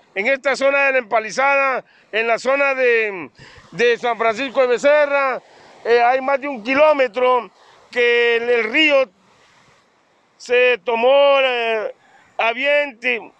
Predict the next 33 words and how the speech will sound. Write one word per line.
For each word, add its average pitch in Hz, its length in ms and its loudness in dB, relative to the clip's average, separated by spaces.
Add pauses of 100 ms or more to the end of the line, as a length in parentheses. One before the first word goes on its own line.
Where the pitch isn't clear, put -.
(140)
la, 226 320 0
eh, 202 60 -2
tirarse 247 440 -4
por 262 160 -4
la 254 160 -2
ca-, 240 140 -6
por 233 260 -4
sobre 269 360 0
el 240 100 0
pavimento. 247 840 0 (460)
No 277 160 0
sabemos 277 500 -2
cuál 285 200 0
es 269 80 2
el 269 120 0
ambiente 262 460 -4
allá 262 160 2
adelante, 269 600 0 (400)
pero 233 360 2
no 220 160 -2
quisiera 247 420 -2
imaginarlo. 208 800 -2 (320)
Pero 233 420 0 (220)
caminamos 285 480 -2
aquí. 233 360 -4 (600)
Me 202 100 -4
encuentro 262 300 -2
acá, 254 420 -2
acá 254 280 -2
se 262 80 -2
encuentra 254 520 -2
el, 220 160 -2
eh, 170 220 -4